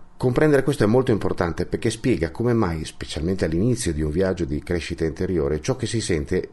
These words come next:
ha nulla a che vedere con un vero sentire raffinato, potente e altrettanto profondo. Quello che si sente all'inizio sono delle cose non meglio specificate che rappresentano la proiezione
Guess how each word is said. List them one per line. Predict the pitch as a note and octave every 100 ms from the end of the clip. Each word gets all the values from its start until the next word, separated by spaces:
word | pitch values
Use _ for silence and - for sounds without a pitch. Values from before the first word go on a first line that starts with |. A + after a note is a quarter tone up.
| - - -
ha | G2
nulla | A#2 C3+ A#2+ F2+ -
a | F#2+
che | -
vedere | D#2+ D2 G#2+ F#2+ C#2+
con | - D2+
un | D#2
vero | C#2 C#2+ C#2
sentire | C#2+ C2 - C#2+ C2+ C2
raffinato, | - B1+ - D2+ C2 E2 D#2 C2
potente | - D#2 E2+ F2+ F2 -
e | -
altrettanto | D2+ D2 C#2 C#2+ C#2
profondo. | C2+ C2 C2 B1+ B1 - - - - - -
Quello | D3+
che | C#3+
si | F#2 G2+
sente | B2+ F#2
all'inizio | G2 C3+ C3
sono | B2+ G2+
delle | F#2
cose | - A#2 G#2
non | E2+
meglio | F#2+ F2+
specificate | - E2+ - - - D#2+ C2 F#2
che | -
rappresentano | G#2+ G#2 A2 A2 D#2+ D2+
la | D2
proiezione | D2+ G#2 A2+ A2 - D3 D3+